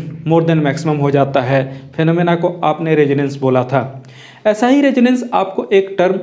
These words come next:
chemistry में भी मिलेगा। Chemistry में बोला जाता है कि जब एनर्जी लो हो जाए तो stability हाई हो जाता है। This phenomena is called resonance।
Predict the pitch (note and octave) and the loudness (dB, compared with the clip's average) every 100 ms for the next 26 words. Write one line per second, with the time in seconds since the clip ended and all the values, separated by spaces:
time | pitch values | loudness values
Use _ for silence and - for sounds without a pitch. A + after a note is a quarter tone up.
0 | - - D#3 E3+ E3+ G#3+ G3+ D#3+ D3+ C#3 | -8 -4 -2 -2 0 0 2 2 2 2
1 | C#3 D3+ D3+ - - - F3 F3+ - A3 | 2 0 -2 -12 -14 -4 -2 -2 0 2
2 | G3 D3+ D#3 D#3 D3+ D#3+ D3 C#3+ C#3+ - | 2 2 2 2 0 0 0 0 -2 -10
3 | - - E3 E3+ F3 - - - - - | -14 -2 2 2 0 -8 -16 -20 -20 -20
4 | - - E3+ F3 F3 F#3+ D3 - - E3 | -16 -6 -2 0 2 2 2 -4 -6 2
5 | G3 F3+ E3 D#3 D#3+ - - - - D#3 | 2 4 2 0 -2 -4 -10 -10 -8 -4
6 | E3 E3 E3 F#3+ - D3+ E3 D#3+ D3 C#3+ | -2 0 2 0 0 0 2 2 2 0
7 | C#3 C3+ C#3+ C#3+ - D#3 D#3+ - D#3 D3+ | -2 -2 -2 -4 -10 -6 -6 -4 -6 -4
8 | D3+ D3 C#3 D3 D3 D3+ - - - C#3 | -2 -2 -2 0 0 -2 -8 -12 -4 0
9 | C3+ C#3 B2+ | 2 0 0